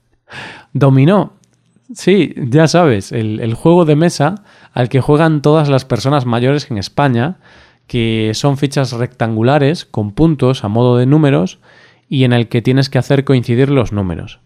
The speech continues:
Digo que lo juegan las personas mayores, aunque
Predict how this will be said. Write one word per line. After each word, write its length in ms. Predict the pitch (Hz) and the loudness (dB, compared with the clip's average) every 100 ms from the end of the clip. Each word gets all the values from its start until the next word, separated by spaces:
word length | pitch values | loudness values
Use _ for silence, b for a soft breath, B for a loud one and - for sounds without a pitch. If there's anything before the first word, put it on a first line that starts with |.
| b b b b b b | b b b b b b
Digo 280 | 131 135 147 | -2 2 2
que 100 | 147 | 2
lo 80 | 135 | 0
juegan 240 | 135 131 | 2 2
las 160 | 123 120 | 0 -2
personas 420 | - 123 127 117 | -6 -4 -2 -2
mayores, 460 | 117 113 127 151 151 | -2 0 2 0 -2
aunque 500 | 104 - 101 95 | -6 -4 -4 -4